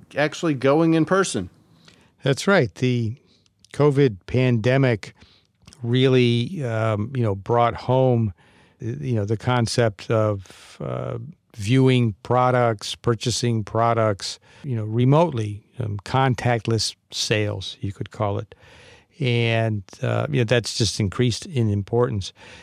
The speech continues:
Speaker 2: And, uh, you know, real estate, uh, yeah, I'm sure you remember, David, real estate was one of the early applications that we talked about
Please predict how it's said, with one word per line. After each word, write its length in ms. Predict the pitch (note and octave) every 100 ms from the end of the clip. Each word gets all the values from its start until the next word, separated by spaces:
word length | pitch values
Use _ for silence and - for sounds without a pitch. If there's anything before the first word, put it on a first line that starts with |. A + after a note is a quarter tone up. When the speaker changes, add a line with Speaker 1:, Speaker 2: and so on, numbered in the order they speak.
| - _
Speaker 2:
And, 320 | B2+ B2 - - - -
uh, 120 | F3+
you 140 | G#3 G3+
know, 80 |
real 240 | E3+ B3 D4
estate, 420 | - - D3+ C3 - _ -
uh, 100 | E2+ F3
yeah, 200 | E3 B2
I'm 80 |
sure 200 | A2 -
you 100 | G#2+
remember, 380 | G2 G2+ C3 B2+
David, 260 | G2 G2 A2
real 200 | G#3 C4
estate 320 | - E3 D3+
was 580 | B2+ B2 G#2+ - - F3+
one 960 | E3 E3+ F3+ F3+ G3 F3+ B2 A#2 C3+ B2+
of 100 | A2+
the 200 | A2 -
early 460 | C#3 C#3+ C3+ A#2
applications 1040 | A2+ A#2+ - A2 - C3+ C3 G#2 F#2+ F#2 - _ - - _ _ -
that 220 | A2+ A#2
we 200 | A#2 G#2+
talked 340 | - A#2 G#2+
about 360 | G#2+ G#2+ G2+